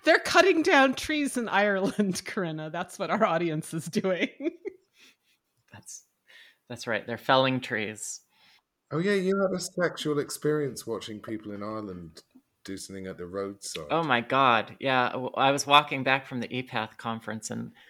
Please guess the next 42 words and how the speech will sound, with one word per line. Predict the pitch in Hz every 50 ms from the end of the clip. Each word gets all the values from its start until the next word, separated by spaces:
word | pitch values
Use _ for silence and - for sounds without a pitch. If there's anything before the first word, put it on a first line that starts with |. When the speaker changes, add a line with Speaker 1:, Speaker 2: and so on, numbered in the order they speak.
| _ _ _
Speaker 2:
there's | - 127 131 127
a, | 135 135 131 131 127 -
a | 139
light | 131 127 135 143 - 117
drizzle | - 127 135 135 135 - 131 120
that | - 120 -
had | 120 120 113 -
started. | - - - 120 117 113 113 117 117 117 - _ _ _ _ _ _ _ _ _ _ _ _ -
And | 120 120 120 120 113 - -
I | - 123 127 131 131 - - -
was | - 127 135 - 101
walking | 117 135 143 139 - 143 135 127
past | 131 127 131 131 131 131 - - -
a, | 117 113 113 - -
a | -
parking | - _ - - 135 135 135 - 131 117
lot, | 107 104 104 101
or | 107 107
a, | 107 101 107 95
what, | 113 110 117 123 131 127 -
what | - 123
do | 117
you | 110
call | - - 107 110
them? | - 107 101 101
A | 101 101 101 101 101 _ _ _
car | - - - 143 139
park | 143 - - 104 104 - - _ _ _ _ _ _ _ _ _ _ _ _ _ _ _ _ _ _ _ _ _ _ _
that | 127 120 -
was, | - 120 117 - - -
Speaker 3:
Car | - - - - -
Speaker 2:
that | 127 -
was | - - -
Speaker 3:
park. | -
Speaker 2:
being | 139 127 123 123 120 117 117 120 120 - -
refinished | 120 120 117 - - 147 147 139 104 101 110 - - - -
with | - 107 - - -
asphalt, | 117 123 143 139 - - - 107 101 - - _
and | 110 107 104
these | 107 107 113 - - - - _ _ _ _ _ _ _ _ _ _ _ _ _ _ _ _ _ _ _ - - _
just | - 123 117 - - _ _ _ _ _
burly, | - 135 135 151 156 139 127 117 113 110 107 107 107